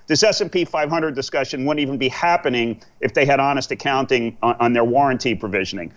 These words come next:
But putting that aside, that's always only been, you know, sort of like the icing on the cake of what's essentially a, a, a growth story that will fall apart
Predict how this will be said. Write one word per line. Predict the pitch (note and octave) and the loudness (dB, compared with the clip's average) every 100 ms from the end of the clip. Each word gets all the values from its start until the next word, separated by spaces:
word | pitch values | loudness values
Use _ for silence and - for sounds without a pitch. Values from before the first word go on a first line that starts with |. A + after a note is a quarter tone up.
| - | -6
But | - D#3 - | 0 0 2
putting | A#3 A3+ | 2 2
that | G#3+ | 0
aside, | F3+ - A3 A3 G3 E3+ D3+ - - - - | 0 0 2 4 4 2 -2 -18 -20 -20 -4
that's | F#3+ A3+ - | 0 0 -2
always | G3 A3+ B3+ A3 F#3 - | 4 6 6 4 2 -2
only | F3+ G3+ G3 | -4 -2 -2
been, | D3+ F3+ E3+ D#3+ D3+ - - - - - | 0 2 2 0 -6 -16 -20 -20 -20 -4
you | E3+ | 0
know, | E3 | 2
sort | D3 - G3+ | 2 4 4
of | F#3 | 4
like | D#3 E3+ D#3+ | 2 0 0
the | E3+ | -4
icing | D#3+ G#3 G#3+ G3+ F3+ | 0 0 2 0 0
on | F3 | -2
the | D3+ | -4
cake | - G#3 F#3+ D3 - - - - | -4 0 2 2 -2 -16 -16 -2
of | D3 | -2
what's | C#3+ E3 E3+ | 0 -2 -2
essentially | - G3 F#3 F#3+ F3 E3 D#3 D3+ - - - - | -2 0 0 0 2 2 2 -2 -8 -20 -6 4
a, | D3 C#3+ C#3 - | 6 6 4 0
a, | C#3+ C3+ C3 - C#3 C#3+ - | 4 4 2 -6 -6 -4 0
a | C#3 A#2+ - - - | 0 0 -4 -8 -2
growth | D#3 G3 G3 | 4 4 2
story | - F#3 F3 | -2 0 2
that | D#3+ C#3+ | 0 0
will | C3+ | -2
fall | - F#3+ E3+ | -2 0 2
apart | D3+ - - G#3 F3+ D#3+ | 2 -2 0 2 4 2